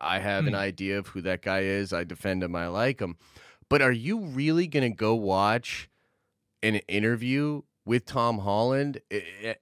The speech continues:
Speaker 1: like, if there's a fifteen-minute interview and he
Speaker 2: Yeah.
Speaker 1: said one thing about the new Spider-Man movies, you're probably just gonna watch that part of the interview. <laughs> You know what I mean? Like, you're, you're
Speaker 2: Well,
Speaker 1: not
Speaker 2: that's the
Speaker 1: gonna
Speaker 2: thing. Yeah,
Speaker 1: Yeah.
Speaker 2: like, social media now as well, l-,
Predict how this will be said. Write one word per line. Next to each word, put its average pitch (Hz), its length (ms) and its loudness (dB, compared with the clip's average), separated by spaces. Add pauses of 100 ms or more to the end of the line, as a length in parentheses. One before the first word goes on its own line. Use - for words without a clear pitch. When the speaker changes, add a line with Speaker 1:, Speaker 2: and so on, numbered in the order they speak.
Speaker 1:
like, 117 240 2
if 123 240 -6
there's 180 200 2
a 147 60 2
fifteen-minute 165 760 -2
interview 90 400 -2 (600)
and 131 140 2
he 131 140 -4 (100)
Speaker 2:
Yeah. 143 80 4
Speaker 1:
said 127 260 4
one 123 600 0
thing 101 460 -2 (680)
about 113 380 4 (140)
the 117 80 2
new 120 240 4
Spider-Man 110 500 4
movies, 82 340 -6 (140)
you're 180 140 4
probably 277 320 2
just 156 360 -2
gonna 160 140 2
watch 123 280 2
that 123 240 4
part 135 200 4
of 120 60 -2
the 117 180 0
interview. 113 400 2
<laughs> 117 80 0
You 151 100 4
know 175 140 8
what 175 100 6
I - 40 4
mean? 185 100 6
Like, 156 240 4
you're, 147 140 4 (240)
you're 156 100 4
Speaker 2:
Well, 190 120 10
Speaker 1:
not 220 140 6
Speaker 2:
that's - 40 -18
the 226 60 6
Speaker 1:
gonna 208 100 6
Speaker 2:
thing. 165 320 4 (420)
Yeah, 135 260 6
Speaker 1:
Yeah. - 60 -4
Speaker 2:
like, 127 160 0
social 156 460 2
media 139 340 4
now 120 300 4
as 101 160 -2
well, 98 500 2 (400)
l-, 95 80 -10